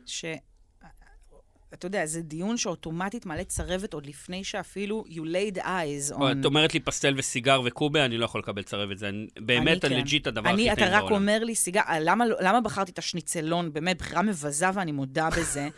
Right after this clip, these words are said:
Speaker 2: <laughs>
Speaker 1: על פני סיגר, כי סיגר ישר עושה לי את האסוציאציה של איזה צרבת נוראית הולכת להיות לי,
Speaker 2: שניצלון זה דבר
Speaker 1: שאני אשכב לשנץ שלי.
Speaker 2: זה פשוט עושה לי זיכרונות, אה, רעים לקיבוץ. אז, אה, זהו, זה היה הטראומה שעברתי. הפסקתי את הסקר אחר כך.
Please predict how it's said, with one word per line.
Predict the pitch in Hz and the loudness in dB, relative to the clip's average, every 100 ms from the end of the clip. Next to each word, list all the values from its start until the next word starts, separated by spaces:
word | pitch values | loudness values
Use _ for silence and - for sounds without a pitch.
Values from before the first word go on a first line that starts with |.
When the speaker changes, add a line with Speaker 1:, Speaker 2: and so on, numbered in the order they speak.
| - | -14
Speaker 2:
<laughs> | - - - | -20 -14 4
Speaker 1:
על | 208 202 | 4 6
פני | 202 202 196 | 4 4 4
סיגר, | - 190 160 147 160 | 4 4 2 0 0
כי | - | -4
סיגר | 180 - 180 226 247 | 0 0 2 2 2
ישר | 233 196 - - 233 | 0 0 0 2 2
עושה | 233 233 | 2 0
לי | 226 | -2
את | 226 | -4
האסוציאציה | 214 208 - 254 302 170 | -4 -6 -2 -2 -2 -6
של | - 156 - | -6 -6 -2
איזה | 196 190 220 226 | -2 -2 -4 -6
צרבת | - 165 180 190 190 | -8 -4 -4 -4 -8
נוראית | 165 - 180 | -10 -10 -10
הולכת | 175 165 - | -8 -10 -10
להיות | 170 190 | -4 -2
לי, | 196 | 2
Speaker 2:
שניצלון | 135 - 135 135 160 | 0 2 4 4 2
זה | 180 | 2
דבר | 127 120 | 2 4
Speaker 1:
שאני | 147 175 | 4 4
אשכב | 165 - 196 196 | 2 2 2 2
לשנץ | 196 - 247 247 - | -2 -2 -2 -2 -4
שלי. | 196 135 - | -4 -8 -12
Speaker 2:
זה | 127 107 117 - | -10 -2 -2 -2
פשוט | 110 123 | -6 -6
עושה | 117 - | -6 -4
לי | 117 | -4
זיכרונות, | 110 107 104 104 101 | -4 -6 -6 -6 -6
אה, | 110 | -6
רעים | 98 101 | -4 -6
לקיבוץ. | 98 - 90 87 - - - - - - | -6 -8 -8 -10 -12 -20 -20 -20 -20 -4
אז, | 120 123 127 | 0 2 6
אה, | 147 147 147 | 8 10 8
זהו, | 127 156 247 156 | 6 6 6 6
זה | 147 | 4
היה | 156 170 | 6 6
הטראומה | 160 160 151 156 | 4 4 4 4
שעברתי. | 160 127 123 143 135 | 4 6 4 2 0
הפסקתי | - - 170 - 156 | -2 0 0 2 0
את | 127 | 0
הסקר | - 110 98 113 | -4 -4 -2 -2
אחר | 101 117 | -2 -2
כך. | 110 151 - | 0 -2 -2